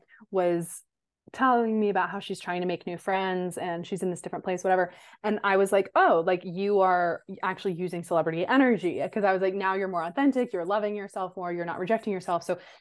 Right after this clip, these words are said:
'cause she was like, "I don't understand all these friends." Sh-, she's like, "I've struggled to make friends for years, and now everyone wants to be my friend, and I'm in this weird place where I'm like,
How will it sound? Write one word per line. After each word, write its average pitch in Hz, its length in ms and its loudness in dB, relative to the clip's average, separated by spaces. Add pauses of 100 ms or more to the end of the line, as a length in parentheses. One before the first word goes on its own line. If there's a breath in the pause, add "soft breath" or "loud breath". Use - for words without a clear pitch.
'cause 254 140 2
she 247 200 4
was 226 120 4
like, 214 240 4
"I 233 100 0
don't 262 140 4
understand 233 480 -2
all 202 160 6
these 220 200 -2
friends." 202 380 -4 (120)
Sh-, - 160 -18 (240)
she's 214 160 -4
like, 208 160 0
"I've 196 160 4
struggled 233 280 2
to 226 60 0
make 196 140 -2
friends 185 220 -6
for 175 100 -4
years, 165 520 2
and - 180 -4
now 185 260 0
everyone 185 320 0
wants 175 220 -6
to 180 40 -12
be 175 80 -8
my 160 200 -6
friend, 175 320 -2
and 185 120 -2
I'm 175 140 -4
in 170 60 -6
this 165 160 -8
weird 170 200 -2
place 202 280 2
where 180 100 2
I'm 170 80 -4
like, 170 180 -6